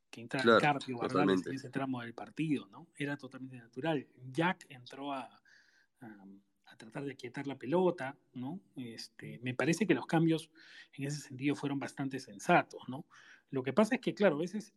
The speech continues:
Speaker 1: lo, lo que yo sé, y, y lo hemos hablado aquí en esos espacios, y también se lee en redes sociales de hinchas de Huancayo, de Cienciano, es que a veces ellos sienten que tienen en el banco gente que les podría rendir de otra manera. Me refiero, bueno, el caso de Yuya y Benítez está dicho, y
Speaker 2: Claro,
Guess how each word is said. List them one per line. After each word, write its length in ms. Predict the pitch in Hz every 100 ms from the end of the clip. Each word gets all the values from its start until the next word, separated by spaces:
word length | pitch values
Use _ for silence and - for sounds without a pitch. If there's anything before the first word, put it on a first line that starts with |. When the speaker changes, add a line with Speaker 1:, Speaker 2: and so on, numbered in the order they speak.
| -
Speaker 1:
lo, 200 | 143 127
lo 160 | 139 139
que 140 | 139 -
yo 200 | 151 175
sé, 200 | 190 196
y, 420 | 202 143 117 - 117
y 380 | 120 110 - -
lo 140 | 113 110
hemos 220 | 151 143
hablado 260 | 120 135 139
aquí 120 | 135
en 60 | 139
esos 180 | -
espacios, 400 | 117 - - 127 -
y 40 |
también 360 | 110 120 139 147
se 220 | - - 110
lee 480 | 139 151 123 131 _ _ - -
en 120 | 131
redes 220 | 127 135 131
sociales 400 | 120 143 139 -
de 60 |
hinchas 320 | 120 147 175
de 80 | 131
Huancayo, 460 | 113 117 160 156 143
de 60 |
Cienciano, 340 | - 127 165 175
es 80 | -
que 100 | 190
a 20 |
veces 180 | 190 190
ellos 180 | 208
sienten 300 | - 208 208
que 100 | 156
tienen 280 | - 160 165
en 140 | 139 117
el 120 | 123
banco 460 | 143 151 147 175 - - - -
gente 320 | - 175 170 175
que 100 | 147
les 120 | -
podría 360 | 131 127 143
rendir 300 | 147 127 131
de 120 | 131 131
otra 100 | 117
manera. 360 | 123 139 98
Me 160 | 110 143
refiero, 380 | 147 147 214 143
bueno, 200 | - -
el 60 | -
caso 260 | 151 -
de 100 | 113
Yuya 280 | 127 151 135
y 60 | 117
Benítez 420 | 110 139 127 -
está 180 | - 117
dicho, 420 | 143 135 - - - - _ _
y 140 | 120 110
Speaker 2:
Claro, 180 | 101